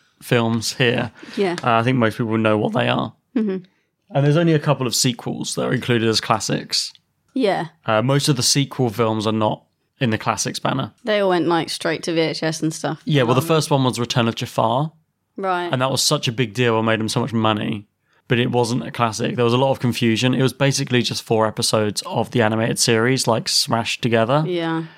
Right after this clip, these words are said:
Speaker 1: To launch, that was Disney's foray into T V animation.
Speaker 2: Mm, mm-hmm.
Speaker 1: Um,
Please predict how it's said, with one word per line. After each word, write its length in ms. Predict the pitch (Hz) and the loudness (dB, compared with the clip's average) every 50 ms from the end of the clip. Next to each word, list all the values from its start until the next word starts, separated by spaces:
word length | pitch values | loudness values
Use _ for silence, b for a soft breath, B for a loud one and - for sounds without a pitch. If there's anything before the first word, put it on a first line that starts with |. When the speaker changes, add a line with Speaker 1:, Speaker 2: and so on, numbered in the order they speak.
| B B B B B B - - | B B B B B B -6 -2
Speaker 1:
To 100 | - 143 | 0 2
launch, 520 | 127 120 123 120 120 123 131 - - - | 2 4 4 4 4 2 0 -2 -2 0
that 120 | - 120 127 | 0 0 0
was 120 | 120 - | 0 0
Disney's 340 | - 123 110 104 113 110 - | 0 0 2 2 2 0 0
foray 300 | - 123 117 110 107 107 | 2 2 2 2 2 2
into 260 | 110 110 - 117 - _ _ - | 0 -2 -2 -4 -8 _ _ -4
T 160 | - 117 113 | 0 0 0
V 120 | 98 113 | 2 2
animation. 680 | 113 110 107 110 110 110 110 - - - 117 110 113 113 | 2 2 4 4 4 4 4 2 2 2 0 0 0 -2
Speaker 2:
Mm, 120 | - 196 190 | -4 -4 -4
mm-hmm. 300 | 180 180 185 180 - - 117 | -4 -6 -6 -8 -6 -4 -2
Speaker 1:
Um, 360 | 110 110 110 110 110 107 | -2 0 0 -2 -4 -6